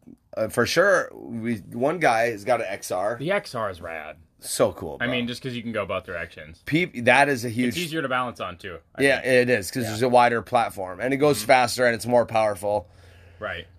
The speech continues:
Speaker 1: And I just, I feel way more stable on that one.
Speaker 2: Mm-hmm.
Speaker 1: But how, how cool is life right now? Right? I
Speaker 2: Yeah.
Speaker 1: mean, life is good. We're surfing,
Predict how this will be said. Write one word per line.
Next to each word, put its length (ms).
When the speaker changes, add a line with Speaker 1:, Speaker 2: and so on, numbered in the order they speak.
Speaker 1:
And 180
I 120
just, 300
I 120
feel 500
way 200
more 180
stable 640
on 120
that 200
one. 280
Speaker 2:
Mm-hmm. 240
Speaker 1:
But 280
how, 320
how 200
cool 260
is 120
life 280
right 180
now? 280
Right? 380
I 60
Speaker 2:
Yeah. 160
Speaker 1:
mean, 280
life 280
is 120
good. 340
We're 100
surfing, 720